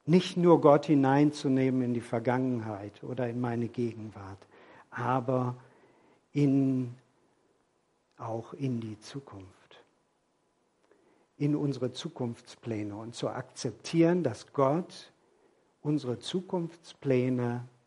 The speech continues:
durchkreuzt. Unser Fortleben, so wie wir uns das gedacht haben, aufzugeben.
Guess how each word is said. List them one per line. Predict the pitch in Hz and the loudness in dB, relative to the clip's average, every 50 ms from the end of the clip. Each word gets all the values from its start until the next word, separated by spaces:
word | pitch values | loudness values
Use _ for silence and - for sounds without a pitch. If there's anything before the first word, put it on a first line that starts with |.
| _ _ _ _ _ _ _ _ _ - - - _ - | _ _ _ _ _ _ _ _ _ -20 -20 -20 _ -2
durchkreuzt. | 139 139 139 139 139 - - - - - 101 95 92 92 - _ - - - _ - - - _ _ _ _ _ _ _ _ _ _ _ _ _ _ _ _ _ _ _ - - - - | 0 2 2 0 -2 -6 -14 -18 -18 -16 -16 -16 -16 -18 -20 _ -20 -20 -20 _ -20 -20 -20 _ _ _ _ _ _ _ _ _ _ _ _ _ _ _ _ _ _ _ -20 -20 -18 -6
Unser | - 160 170 156 143 127 117 | -2 -2 0 2 2 2 2
Fortleben, | - - - 147 143 160 170 - - 160 147 147 147 156 143 147 143 143 147 139 | 0 0 2 2 4 4 2 0 0 2 4 4 4 4 2 2 2 2 2 0
so | 117 135 131 127 120 113 | 0 0 -2 -2 -2 -4
wie | 120 117 104 | -6 -6 -6
wir | 110 127 147 160 160 160 | 0 2 6 6 6 6
uns | 160 135 131 123 - - | 4 0 -4 -4 -6 -10
das | - 104 98 - - | -12 -14 -14 -12 -10
gedacht | - 110 - 123 120 113 - - - | -10 -8 -6 -6 -6 -6 -8 -12 -12
haben, | 117 113 104 101 - 110 113 | -10 -10 -10 -10 -12 -16 -10
aufzugeben. | - 127 120 - - - - - 127 101 98 113 110 104 104 95 95 95 | -8 -8 -8 -8 -10 -14 -12 -10 -10 -8 -8 -8 -8 -8 -10 -12 -16 -16